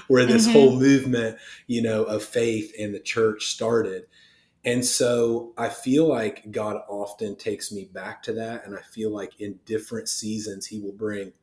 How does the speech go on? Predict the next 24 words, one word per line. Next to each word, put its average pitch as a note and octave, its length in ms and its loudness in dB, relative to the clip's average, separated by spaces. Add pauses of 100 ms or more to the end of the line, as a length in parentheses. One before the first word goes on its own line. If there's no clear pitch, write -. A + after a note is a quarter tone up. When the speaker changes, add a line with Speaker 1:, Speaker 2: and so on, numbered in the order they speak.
(380)
Speaker 1:
different A2+ 400 -6
things G2+ 300 -8
into G2+ 240 -12
focus. G2+ 520 -6
And G2+ 100 -6
so A2 360 0 (1300)
I C3 80 0
didn't A#2+ 340 0
know, A#2 520 2 (320)
you A2 160 -8
know, A2 80 0
you G#2+ 160 -2
were G#2 80 -2
gonna G#2 140 -2
ask G#2 160 -8
that G#2 160 -10
question G#2+ 380 -4
until F#2+ 240 -8
right G2 220 -6
before G2+ 340 -4
we G2 80 -8
sat - 340 -6
down. G2+ 340 -4
And, F#2 160 -12